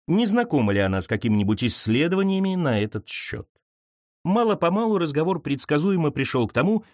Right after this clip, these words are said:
что нынешняя молодёжь интересуется только гаджетами, ни во что глубоко не вникает и слабо ориентируется в какой-либо профессиональной области.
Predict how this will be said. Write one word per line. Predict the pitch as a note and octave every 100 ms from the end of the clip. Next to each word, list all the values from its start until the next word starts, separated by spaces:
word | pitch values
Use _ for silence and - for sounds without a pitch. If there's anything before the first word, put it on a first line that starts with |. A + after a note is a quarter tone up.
| _ -
что | - E3
нынешняя | F3 G#3 D#3 - A#2+ A#2
молодёжь | A2 A#2+ C3+ A#3 -
интересуется | A#2+ A#2 A#2+ E3+ E3+ D3+
только | F3 F3 F#3+
гаджетами, | F3+ A3+ A2+ F#2 D2 D#2 D2 - _ _ _ -
ни | C#3+
во | D#3
что | D#3 F#3 E3+
глубоко | B2+ C3+ C3+ D3
не | B2 A#2
вникает | G#2 G#2+ G3 A#3+ C4+ _ _ _ _ -
и | G3
слабо | - F3 B3 A3
ориентируется | F#3+ D#3+ - G3 G3+ - D#3+
в |
какой-либо | - - D#3+ D3+ D3
профессиональной | C3+ C3 B2 - G#2+ A2+ A#2+ A#2 A2
области. | C#2 B1 B1 - - A#1